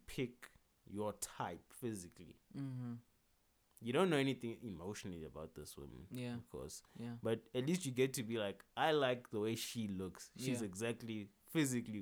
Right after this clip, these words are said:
Speaker 1: what I would want to
Speaker 2: Yeah.
Speaker 1: have sex with."
Speaker 2: Yeah.
Speaker 1: So you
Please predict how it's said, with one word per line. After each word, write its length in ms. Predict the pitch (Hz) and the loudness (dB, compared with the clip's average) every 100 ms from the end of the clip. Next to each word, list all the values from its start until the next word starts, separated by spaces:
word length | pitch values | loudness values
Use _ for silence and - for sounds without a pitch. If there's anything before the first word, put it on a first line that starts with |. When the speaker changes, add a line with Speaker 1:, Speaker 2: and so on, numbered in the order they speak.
| - | -2
Speaker 1:
what 240 | 98 98 | 0 0
I 160 | - 92 | -2 -2
would 240 | 87 82 | -4 -6
want 320 | - 85 82 - | -6 -8 -8 -8
to 80 | - | -6
Speaker 2:
Yeah. 140 | 123 | -4
Speaker 1:
have 120 | 117 113 | -4 -6
sex 320 | - 69 - | -8 -8 -12
with." 140 | - - _ - | -16 -18 _ -10
Speaker 2:
Yeah. 240 | 120 113 113 _ _ | -8 -8 -12 _ _
Speaker 1:
So 180 | - 180 | 2 2
you 340 | 151 156 160 | 2 -2 -10